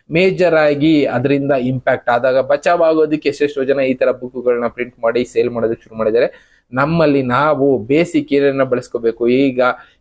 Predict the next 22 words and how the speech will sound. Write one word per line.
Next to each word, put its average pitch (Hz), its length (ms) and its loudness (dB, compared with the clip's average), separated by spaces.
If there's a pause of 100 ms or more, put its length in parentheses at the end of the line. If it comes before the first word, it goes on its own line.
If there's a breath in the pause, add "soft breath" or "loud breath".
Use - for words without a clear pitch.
ಕೆಲವಷ್ಟಕ್ಕೆ 147 800 -2
ನಾವು 143 120 -2
ಫಿಕ್ಸ್ 202 260 -4
ಆಗ್ಬಿಟ್ಟಿರ್ತೀವಿ 147 520 0
ಆಟೋಮೇಷನ್‌ಗೆ, 123 720 0
ಆಟೋಮೇಷನ್ 127 640 -2
ಬಿಟ್ಟು 165 300 -2
ಬೇಸಿಕ್ 139 540 -2
ನ 135 40 -2
ಯಾವ 120 220 2
ರೀತಿ 123 220 -2
ಬಳಸ್ಕೋಬೇಕು, 110 920 -4 (340 soft breath)
ಹಿಟ್ 135 180 -4
ರುಬ್ಬೋದಾಗಿರ್ಬೋದು, 151 800 0
ಚಟ್ನಿ 147 340 -2
ಮಾಡೋದಾಗಿರ್ಬೋದು, 127 800 0
ಈ 123 200 0
ತರದ್ 135 240 -4
ಎಷ್ಟೆಷ್ಟೋ 135 400 -2
ಇರುತ್ತೆ, 117 220 -2
ಅಂಥದ್ದನ್ನೆಲ್ಲ 127 680 -4
ಬೇಸಿಕ್ 147 640 -2